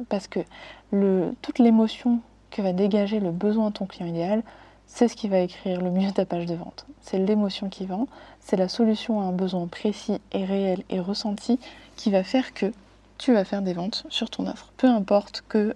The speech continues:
euh, tu aies... Euh, moins de cent abonnés sur Instagram ou que, euh, personne ne te connaisse, et cetera. Si tu réponds à un besoin et que tu mets ton offre en face de, des bonnes personnes, tu finiras par vendre.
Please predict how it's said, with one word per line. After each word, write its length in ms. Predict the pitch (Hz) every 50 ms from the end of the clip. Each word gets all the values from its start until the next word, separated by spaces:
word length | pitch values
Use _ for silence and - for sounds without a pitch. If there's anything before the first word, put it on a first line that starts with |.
| - -
euh, 200 | 180 170 170 180 175
tu 240 | - - - 196 185
aies... 200 | 180 190 190 175
Euh, 80 | 170 175 - - - - - - - - - _ -
moins 160 | 196 196 196
de 40 | 190
cent 220 | - - 202 190
abonnés 460 | 190 180 170 185 185 170 175 180 190
sur 180 | 190 - - 185
Instagram 720 | 175 175 - - 175 170 170 170 175 180 185 190 185 180
ou 60 | 180
que, 180 | 185 - - -
euh, 240 | 196 196 196 185 170
personne 320 | 170 - 180 - - 196
ne 80 | 190 185
te 80 | 185
connaisse, 420 | - - 185 175 175 175 180 - -
et 40 | 185
cetera. 320 | - 196 - - 185 190 185 - _ - - - - - - - - _
Si 60 | - -
tu 120 | - -
réponds 300 | 196 214 226 - 294 277
à 20 |
un 60 | 254 220
besoin 380 | 214 220 214 208 208 208 208 - -
et 60 | 202
que 120 | 190 - -
tu 180 | 185 - -
mets 120 | 190 202 226
ton 180 | - - 226
offre 240 | 214 208 208 - -
en 20 | 196
face 200 | - 190 185 180
de, 100 | 185 180
des 160 | 185 185 180
bonnes 220 | 170 185 220 226
personnes, 420 | - 202 185 - - 190 202 240 254 - - _ - _ _ - _ _ _ _ - - - _ - _ _ - _ - - _ _ _ _
tu 120 | - -
finiras 400 | - - 233 226 226 202 175 180
par 180 | 202 - 196 190
vendre. 300 | 185 185 180 - - -